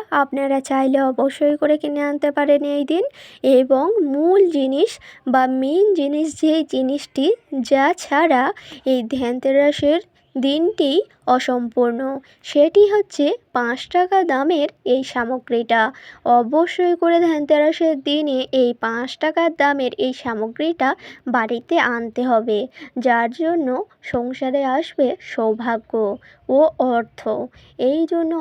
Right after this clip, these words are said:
অবশ্যই করে এই সামগ্রীটি ধ্যানতেরাসের দিনে পাঁচ টাকা দিয়ে কিনে আনুন।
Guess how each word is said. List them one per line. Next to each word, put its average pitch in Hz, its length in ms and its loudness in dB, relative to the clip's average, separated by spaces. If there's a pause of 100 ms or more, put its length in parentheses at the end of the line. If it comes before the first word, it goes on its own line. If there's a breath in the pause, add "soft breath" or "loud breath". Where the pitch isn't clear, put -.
অবশ্যই 302 560 -4
করে 311 240 0
এই 302 140 -4
সামগ্রীটি 269 800 -8 (420 soft breath)
ধ্যানতেরাসের 247 880 -4
দিনে 330 280 -2 (120)
পাঁচ 226 300 -6
টাকা 277 280 -6
দিয়ে 311 260 0 (200)
কিনে 226 360 -2
আনুন। 208 320 -4